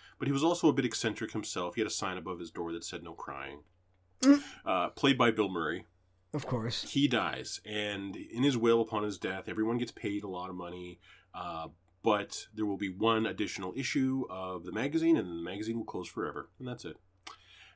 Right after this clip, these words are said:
Speaker 1: And so the movie is each article in the magazine, um,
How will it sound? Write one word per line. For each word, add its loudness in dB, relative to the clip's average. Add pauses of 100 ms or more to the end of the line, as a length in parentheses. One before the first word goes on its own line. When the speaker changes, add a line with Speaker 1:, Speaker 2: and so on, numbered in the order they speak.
Speaker 1:
And 4
so 4
the 2
movie 4
is 4
each -2
article 4
in 2
the 2
magazine, 0 (840)
um, 0